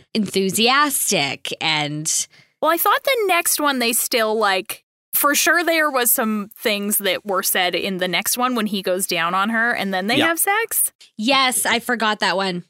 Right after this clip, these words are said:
Speaker 3: Yeah, which, yeah, I wro-, I wrote down something from that one as
Speaker 2: Yeah,
Speaker 3: one of
Speaker 2: me
Speaker 3: my
Speaker 2: too.
Speaker 3: Yeah.
Speaker 2: Me too.
Speaker 3: <laughs> I wonder if we all
Speaker 2: Um,
Speaker 3: wrote down the same
Speaker 2: maybe.
Speaker 3: thing.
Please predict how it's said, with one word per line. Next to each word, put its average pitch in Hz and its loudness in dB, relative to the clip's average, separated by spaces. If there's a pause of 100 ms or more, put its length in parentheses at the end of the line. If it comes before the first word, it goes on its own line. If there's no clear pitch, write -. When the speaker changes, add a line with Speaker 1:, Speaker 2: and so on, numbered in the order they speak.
(160)
Speaker 3:
Yeah, 101 -6
which, 117 -2
yeah, 135 2
I 127 2
wro-, 135 2
I 131 2
wrote 131 0
down 120 0
something 117 -2
from 113 -2
that 113 0
one 110 -2
as 127 4
Speaker 2:
Yeah, 208 2
Speaker 3:
one 113 -2
of 117 -2
Speaker 2:
me 262 2
Speaker 3:
my - 4
Speaker 2:
too. 202 2
Speaker 3:
Yeah. 104 -4
Speaker 2:
Me 208 0
too. 214 0
Speaker 3:
<laughs> - -6
I 202 4
wonder 226 4
if 214 4
we 208 6
all 196 6
Speaker 2:
Um, 214 6
Speaker 3:
wrote 220 4
down 214 0
the 220 0
same 294 4
Speaker 2:
maybe. 285 4
Speaker 3:
thing. - -12